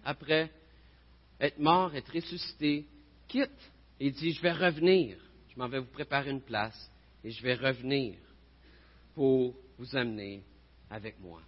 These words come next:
Est-ce que ce jour-là est arrivé ? Non.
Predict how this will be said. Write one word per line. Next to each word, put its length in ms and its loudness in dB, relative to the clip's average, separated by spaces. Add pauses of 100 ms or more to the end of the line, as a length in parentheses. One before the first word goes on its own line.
(480)
Est-ce 160 0
que 100 4
ce 160 6
jour-là 420 8
est 140 6
arrivé ? 440 2 (2750)
Non. 280 4